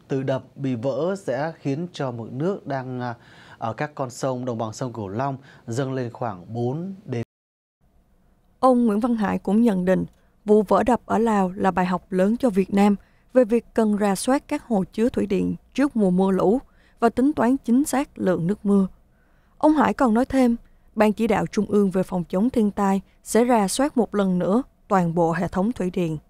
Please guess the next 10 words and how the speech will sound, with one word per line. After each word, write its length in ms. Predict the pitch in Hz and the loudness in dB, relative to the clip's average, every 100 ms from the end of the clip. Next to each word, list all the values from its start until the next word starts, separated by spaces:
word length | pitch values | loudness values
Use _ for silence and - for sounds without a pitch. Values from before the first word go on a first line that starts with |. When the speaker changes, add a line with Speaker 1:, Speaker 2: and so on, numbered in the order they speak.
| - | -8
Speaker 2:
thủy 140 | 180 | -4
lợi 320 | 196 175 156 - _ - | 0 0 0 -6 _ -6
để 100 | 180 | -2
đảm 200 | 165 180 | -2 -2
bảo 180 | 160 147 | -6 -6
an 180 | 180 175 | -6 -6
toàn. 240 | 175 170 156 - _ _ _ _ _ _ _ | -6 -6 -6 -12 _ _ _ _ _ _ _
Trong 240 | - 190 175 | -2 -2 -2
khi 180 | - 175 | -8 -6
đó, 280 | 165 180 | -4 -4